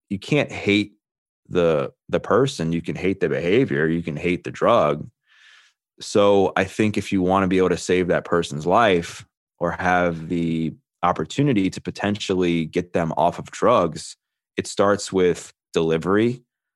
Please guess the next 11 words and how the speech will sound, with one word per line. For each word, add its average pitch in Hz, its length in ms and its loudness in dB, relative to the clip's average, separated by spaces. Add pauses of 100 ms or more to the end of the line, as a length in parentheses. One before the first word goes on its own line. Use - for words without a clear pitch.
(240)
asking 90 400 0
the 90 100 0
right 87 200 2
questions, 80 800 -2 (380)
and 87 180 -2
making 90 320 -2
them 87 160 -4
feel 85 260 -2
safe - 680 -2 (400)
and 87 180 -4
valued 82 720 0